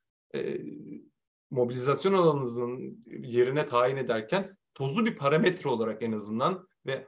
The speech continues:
hakim yö-, rüzgar yönünü, e, tayin etmenin o projenin olduğu lokasyona göre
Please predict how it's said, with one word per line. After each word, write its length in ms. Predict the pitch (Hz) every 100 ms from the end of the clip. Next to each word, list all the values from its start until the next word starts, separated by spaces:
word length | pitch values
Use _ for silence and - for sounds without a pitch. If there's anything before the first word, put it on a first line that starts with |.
| _
hakim 540 | - 127 135 - 208
yö-, 240 | 160 139 139
rüzgar 440 | 131 127 147 147
yönünü, 560 | 135 117 107 107 139 165 _ _
e, 220 | 127 123
tayin 340 | - 127 135 143
etmenin 340 | 113 - 107
o 100 | 107
projenin 340 | 110 110 107 110
olduğu 280 | 110 110
lokasyona 480 | 107 107 107 - 107
göre 460 | 107 113 147 165